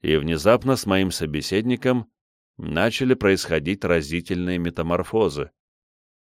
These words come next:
Лицо его разгладилось, став отражением внутреннего спокойствия, а откуда-то изнутри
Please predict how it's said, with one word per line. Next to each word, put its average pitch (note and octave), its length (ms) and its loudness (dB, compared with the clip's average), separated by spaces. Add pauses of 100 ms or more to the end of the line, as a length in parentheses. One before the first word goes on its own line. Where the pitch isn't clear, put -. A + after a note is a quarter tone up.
(180)
Лицо - 380 -2
его C#2+ 180 0
разгладилось, D2+ 920 0 (280)
став - 360 0
отражением F#2 680 0
внутреннего F2 560 -2
спокойствия, D#2+ 920 -2 (720)
а C2+ 180 0
откуда-то B2+ 540 4
изнутри G2+ 640 0